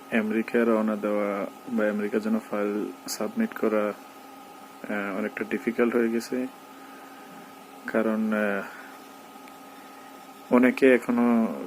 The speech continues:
মেক্সিকোতে আটকে আছে, জেলের ভিতরে আছে, কিন্তু, আহ, ওরা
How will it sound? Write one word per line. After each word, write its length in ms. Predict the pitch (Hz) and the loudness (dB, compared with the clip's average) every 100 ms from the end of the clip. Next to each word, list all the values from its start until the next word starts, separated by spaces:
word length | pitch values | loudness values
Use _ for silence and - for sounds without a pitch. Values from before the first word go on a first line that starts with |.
| - | -2
মেক্সিকোতে 640 | 120 117 - 117 120 - 113 | 2 2 2 0 0 0 -2
আটকে 320 | 110 - 104 | -2 -2 -2
আছে, 280 | - 120 123 - - - - - - - - 117 104 | -2 -6 -8 -12 -18 -20 -18 -18 -18 -18 -6 -4 2
জেলের 280 | 107 110 | 4 4
ভিতরে 360 | 110 113 - 117 | 2 0 0 -2
আছে, 220 | 107 123 | -2 -4
কিন্তু, 560 | 113 104 - 107 98 90 - - - - - - - - - - - - | -4 -4 -2 0 0 -4 -10 -16 -18 -18 -18 -16 -16 -18 -18 -18 -6 4
আহ, 800 | 110 101 101 98 - - - 120 | 4 4 2 -2 -6 -8 -4 2
ওরা 220 | 110 | 4